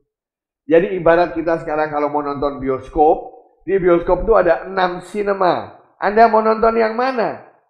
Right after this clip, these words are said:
Kan tergantung dari Anda suka apa. Anda ingin mencari sensasi kayak apa. Anda pengen dihibur dengan cara apa. Anda pilih salah satu. Sama persis.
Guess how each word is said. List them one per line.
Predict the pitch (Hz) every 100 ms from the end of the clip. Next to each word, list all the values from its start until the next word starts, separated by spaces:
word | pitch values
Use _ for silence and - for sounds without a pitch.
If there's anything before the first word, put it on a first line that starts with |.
| -
Kan | 185
tergantung | 311 262 240 240 233
dari | 208 208
Anda | 190 196
suka | 190 180 170 170 185
apa. | - 156 - - - -
Anda | 175 190
ingin | 185 185
mencari | 175 170 175
sensasi | 180 170 170 170 170
kayak | 165 160 151 151
apa. | - 131 107 - -
Anda | 180 202
pengen | 196 190 185
dihibur | 175 175 170 180
dengan | 170 175
cara | 170 160 160 160
apa. | 160 135 131
Anda | 175 196
pilih | 233 254 185
salah | 156 131 127
satu. | 120 120 - 120
Sama | 196 208
persis. | 220 220 196 160